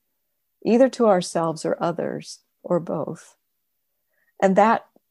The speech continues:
quality of recognizing that action or that thing that happened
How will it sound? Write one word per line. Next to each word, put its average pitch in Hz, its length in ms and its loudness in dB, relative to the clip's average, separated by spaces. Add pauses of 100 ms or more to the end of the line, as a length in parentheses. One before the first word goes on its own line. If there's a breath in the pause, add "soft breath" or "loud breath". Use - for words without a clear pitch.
quality 294 640 4
of 190 140 4
recognizing 175 1000 0 (260 soft breath)
that 208 540 4 (280)
action 170 720 -4 (280)
or 175 140 0
that 196 560 0 (1040)
thing 190 400 0
that 170 140 -4
happened 170 760 -6